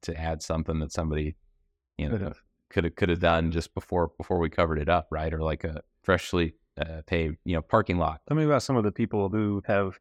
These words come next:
Speaker 2: e-, enjoyed your service and come back and given you some sort of, "We didn't realize it was gonna be this good," sort of a scenario. I'm sure you've got some of those stories.
Speaker 1: I, I will say what has really exceeded my wildest expectations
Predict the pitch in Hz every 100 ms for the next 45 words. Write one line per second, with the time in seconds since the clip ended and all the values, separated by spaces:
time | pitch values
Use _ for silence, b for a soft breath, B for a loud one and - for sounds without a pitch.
0 | - 117 104 104 113 110 120 113 110 120
1 | 113 107 - 107 110 107 104 107 107 104
2 | 98 - 104 - 104 101 - _ _ _
3 | - 117 107 104 107 107 101 95 98 107
4 | 101 98 98 - 101 101 98 92 - 104
5 | 95 87 104 95 95 95 92 95 - 110
6 | 98 101 80 107 98 98 - 107 104 95
7 | - - _ _ _ - - 107 - -
8 | - 226 180 - 117 113 101 95 101 101
9 | 92 90 95 120 98 - - 92 90 80
10 | 78 76 76 76 87 82 78 87 82 -
11 | 78 85 78 - 80 80